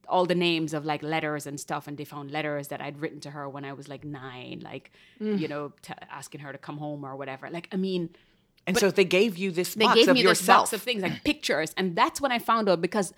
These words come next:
Speaker 1: up until now, my mother has lived in Montreal, in Toronto, in, um, Germany, maybe more than one place. She's lived in London,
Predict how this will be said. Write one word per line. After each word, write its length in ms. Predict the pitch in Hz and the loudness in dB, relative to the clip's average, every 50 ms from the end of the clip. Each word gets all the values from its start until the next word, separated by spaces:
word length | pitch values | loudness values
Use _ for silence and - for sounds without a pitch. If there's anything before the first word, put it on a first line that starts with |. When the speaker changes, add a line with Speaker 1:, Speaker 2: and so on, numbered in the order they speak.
| _ _ _ _ _ - | _ _ _ _ _ 4
Speaker 1:
up 120 | 277 285 - | 4 4 4
until 280 | 339 320 311 - 294 262 | 4 2 2 2 2 2
now, 320 | 233 214 190 160 156 151 | 2 2 2 2 2 0
my 140 | 156 170 180 | 0 -2 -2
mother 200 | 202 208 208 220 | -2 -2 -2 -2
has 160 | 208 214 190 | -4 -4 -4
lived 220 | 202 202 185 170 185 | -4 -4 -4 -2 -2
in 280 | 185 175 175 170 170 - - _ _ | -2 -2 -2 -2 -4 -8 -12 _ _
Montreal, 540 | 214 233 240 240 226 - 240 233 233 233 220 214 | -2 0 0 0 -2 -2 -2 0 2 2 2 2
in 120 | 190 175 | 0 -2
Toronto, 680 | 170 - 175 190 208 226 233 226 - 254 226 220 220 214 | -2 -2 0 2 2 2 0 -2 -2 0 0 0 0 0
in, 400 | - - 185 175 175 175 170 165 - - _ _ - | -2 -2 -4 -4 -4 -4 -6 -6 -10 -16 _ _ 0
um, 260 | - 170 170 170 170 156 | 2 2 2 2 0 0
Germany, 420 | - 190 190 214 233 247 240 233 | 2 4 4 4 2 0 -2 -4
maybe 220 | 220 214 196 185 | -4 -2 -2 0
more 200 | 185 190 185 190 | 0 0 0 0
than 180 | 185 202 196 196 | 0 0 0 2
one 160 | 196 190 190 | 2 0 -2
place. 240 | 185 - 208 196 190 | -2 -4 -2 -2 -2
She's 180 | - 196 180 165 | -2 -4 -6 -6
lived 160 | 170 165 156 | -8 -8 -6
in 120 | 170 175 185 | -4 -4 -2
London, 560 | 220 226 233 233 226 226 220 220 220 214 | -2 -2 0 0 2 2 2 2 0 -4